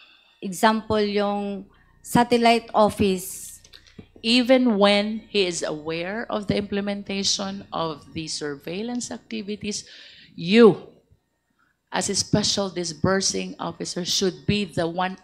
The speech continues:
Speaker 2: actually paying all the recipients.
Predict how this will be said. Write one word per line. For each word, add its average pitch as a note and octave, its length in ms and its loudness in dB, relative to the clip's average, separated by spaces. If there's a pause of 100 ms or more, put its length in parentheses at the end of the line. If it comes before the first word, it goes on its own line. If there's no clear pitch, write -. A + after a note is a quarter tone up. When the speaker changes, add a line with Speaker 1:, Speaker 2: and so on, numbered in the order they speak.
Speaker 2:
actually A3+ 840 2 (200)
paying F3 540 4 (1120)
all G#3 240 6
the F#3+ 200 0
recipients. - 1120 -6